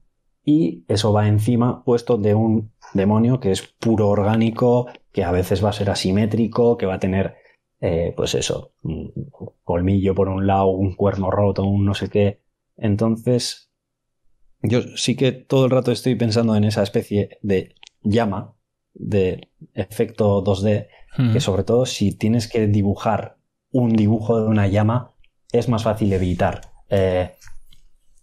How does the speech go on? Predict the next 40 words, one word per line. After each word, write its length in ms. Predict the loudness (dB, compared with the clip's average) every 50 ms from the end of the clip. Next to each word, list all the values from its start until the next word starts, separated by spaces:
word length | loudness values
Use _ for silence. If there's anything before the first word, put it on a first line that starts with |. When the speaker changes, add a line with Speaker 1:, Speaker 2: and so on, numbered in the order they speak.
| _ -20 -12 -6
Speaker 1:
pues 220 | -4 -4 -2 -2 0
todo 160 | 2 2 2
ese 140 | 2 0 -2
tipo 220 | -2 0 2 2
de 120 | 2 2
simetrías 580 | 2 0 0 0 0 0 0 0 0 0 0 0
y 40 | -2
demás, 220 | 0 0 -2 -2
pero 160 | -2 -4 -2
si 120 | -2 -2 -2
la 100 | -2 -2
tienes 220 | 0 0 0 2
que 100 | 0 0
animar, 420 | 0 2 2 2 2 2 0 0 -2
que 120 | -4 -6
es 80 | -4 -2
cuando 220 | -2 0 0 0
realmente 580 | 2 2 2 2 2 2 2 2 0 -2 -2 -4 -8 -20 _ _
aprendí 420 | -4 -4 -2 0 0 2 2 2 2
yo, 240 | 2 2 2 0 -2 -4 -12 -16 _ _ _ _ _ _ -4
eh, 280 | -2 0 0 -2 -2 -2
tienes 320 | 0 0 2 2 0 -2
que 100 | -2 -2
hacerlo 520 | -2 -2 0 0 2 2 2 2 0 -2 0
todos 320 | 0 2 2 2 2 0 0
los 180 | -2 -2 -2
frames, 400 | 0 0 0 0 -2 -4 -4 -2
y 140 | 0 0 2
es 240 | 0 0 -2 -4 -2
increíble 600 | 0 0 0 0 0 2 2 2 2 2 2 0
la 140 | 0 -2 -2
cantidad 320 | -2 -2 0 2 2 2
de 60 | 2
veces 260 | 2 2 0 0 -2
que 280 | -2 -2 -4 -4 -4 -12
la 120 | -18 -14 -6
cabeza, 560 | -2 0 0 0 2 0 -2 -2 -4 -8 -14
sin 460 | -10 -8 -4 -2 -2 -2 -2 -4 -4 -4
tú 140 | -4 -2
quererlo, 640 | 0 0 0 0 2 2 2 0 0 -2 -6 -14